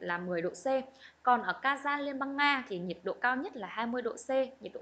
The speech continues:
thấp nhất là âm tám độ C. Lượng mưa thì ít, chỉ đạt bốn trăm bốn mươi ba mi-li-mét. Và biên độ nhiệt thì rất là lớn, đạt tới hai mươi tám độ C. Thì đây là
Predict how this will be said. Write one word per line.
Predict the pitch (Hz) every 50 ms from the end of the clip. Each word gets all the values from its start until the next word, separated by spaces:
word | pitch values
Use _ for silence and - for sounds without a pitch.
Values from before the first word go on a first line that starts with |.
| -
thấp | 285 320 -
nhất | 339 403 -
là | 226 - -
âm | - 208 240 233
tám | - - 175 170 196
độ | - -
C. | - - - 262 262 262 262 262 - - - - - - - - - _ -
Lượng | 233 247 254 - 254
mưa | 262 285 285 277 285
thì | 285 - -
ít, | - 311 392 - - - - - _ _ _ _ _ _ _ _ -
chỉ | - - 226 165
đạt | 170 185 180 - 196
bốn | 226 - 196
trăm | - - 294 262 214
bốn | 190 180
mươi | 214 240 -
ba | 247 247 240
mi-li-mét. | 233 240 233 233 233 240 285 349 381 - - _ _ _ _ -
Và | 220 233 233 214
biên | 226 302 285 269
độ | -
nhiệt | - 214 196 175 -
thì | 180 175
rất | - 392 -
là | 294 208
lớn, | 185 190 185 180 175 175 220 302 349
đạt | 247 202 - - -
tới | - 180 196 240 277
hai | 294 269
mươi | 269 262 -
tám | 202 180 175 202
độ | 262 277
C. | - - - 285 277 269 269 277 - - - - -
Thì | 247 208
đây | 214 254 277 269
là | 240 208 180